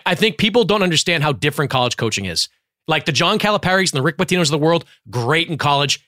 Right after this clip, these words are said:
can't make it work in the N B A. I think it's probably true the reverse too.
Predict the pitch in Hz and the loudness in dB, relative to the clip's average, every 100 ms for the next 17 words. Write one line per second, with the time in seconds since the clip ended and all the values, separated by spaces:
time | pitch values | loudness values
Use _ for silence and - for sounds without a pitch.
0 | _ - 175 160 151 147 131 143 135 131 | _ -4 -2 0 -2 -2 -2 -2 0 -2
1 | 131 123 123 127 - _ - - 143 139 | 0 0 0 -2 -6 _ -14 -6 -6 -4
2 | - 127 120 - 120 110 95 104 - - | -2 -2 -2 -2 -4 -4 -4 -4 -4 -6
3 | 87 | -8